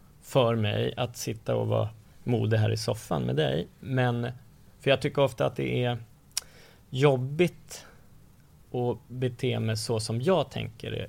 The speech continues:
är rätt. Eh, jag tycker ofta att det är jobbigt. Och ibland gör jag ju inte det.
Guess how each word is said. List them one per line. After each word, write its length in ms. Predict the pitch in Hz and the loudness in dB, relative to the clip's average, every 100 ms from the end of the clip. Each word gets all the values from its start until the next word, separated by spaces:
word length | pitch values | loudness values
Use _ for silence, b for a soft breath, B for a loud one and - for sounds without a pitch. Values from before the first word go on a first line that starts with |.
| - - - | -10 -20 -12
är 220 | 117 113 | -6 -4
rätt. 420 | 107 107 - - - - - - | -4 -8 -12 -20 -20 -20 -20 -18
Eh, 340 | - - - - | -12 -12 -8 -6
jag 140 | 123 | -4
tycker 300 | 151 143 131 | -4 -4 -2
ofta 260 | 113 110 - | -4 -4 -12
att 100 | - | -8
det 140 | 123 | -6
är 20 | 58 | -6
jobbigt. 420 | - - - - | -6 -10 -14 -4
Och 300 | 135 - - - | -2 -2 -6 -12
ibland 320 | - 120 156 147 | -6 2 4 6
gör 200 | 135 185 | 8 8
jag 100 | 127 | 6
ju 60 | |
inte 220 | 104 107 110 | 2 -4 -6
det. 160 | 107 | -8